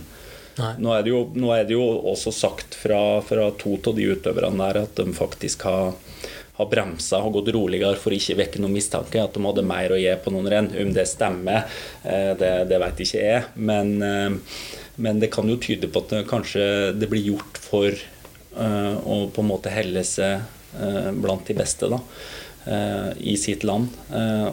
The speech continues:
Speaker 2: og så har det jo selvfølgelig mye med kultur fra der de kommer fra, sånn å gjøre, om, om det faktisk går an å benytte, at du, at du går til det steget og benytter deg av sånne metoder, da.
Speaker 1: Ja.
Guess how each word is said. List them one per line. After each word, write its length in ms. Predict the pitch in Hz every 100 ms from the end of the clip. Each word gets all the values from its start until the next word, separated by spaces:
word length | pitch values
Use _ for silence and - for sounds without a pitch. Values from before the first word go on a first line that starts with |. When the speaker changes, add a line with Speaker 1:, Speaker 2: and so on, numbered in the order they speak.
| -
Speaker 2:
og 80 | 110
så 100 | - -
har 100 | 90
det 120 | 92
jo 60 | 92
selvfølgelig 400 | 95 104 92 95
mye 160 | 95 92
med 100 | 92
kultur 420 | 98 87 - 92 90 -
fra 160 | -
der 160 | - -
de 80 | -
kommer 320 | - - -
fra, 160 | 95 92
sånn 240 | 87 87
å 80 | 90
gjøre, 240 | - 95
om, 80 | - 110 -
om 80 | 98 87 - -
det 100 | 101
faktisk 380 | 104 101 98
går 160 | 98 95
an 80 | -
å 60 | -
benytte, 540 | 101 - - - - - - - - -
at 160 | 110
du, 60 | 123
at 140 | 117 113
du 80 | 101
går 140 | 95 -
til 80 | 98
det 60 | 95
steget 320 | - 90 92
og 220 | 92 92 110
benytter 380 | 98 92 - 92
deg 60 | 92
av 80 | 95
sånne 220 | 90 92
metoder, 400 | 104 - 101 -
da. 300 | 92 - -
Speaker 1:
Ja. 1000 | 135 117 123 - - - - - - 143